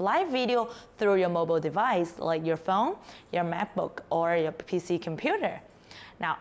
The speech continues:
actually, you can connect your I P cameras to your MacBook or P C computer directly. It can provide a better way to work on the cameras if you plan to broadcast on YouTube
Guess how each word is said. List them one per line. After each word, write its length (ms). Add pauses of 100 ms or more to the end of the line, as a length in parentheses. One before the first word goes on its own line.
actually, 560
you 180
can 260
connect 460
your 160
I 160
P 220
cameras 560
to 180
your 140
MacBook 580
or 240
P 180
C 200
computer 520
directly. 680 (720)
It 120
can 180
provide 420
a 60
better 300
way 260
to 160
work 340
on 140
the 80
cameras 500 (120)
if 260
you 160
plan 320
to 100
broadcast 640 (380)
on 380
YouTube 500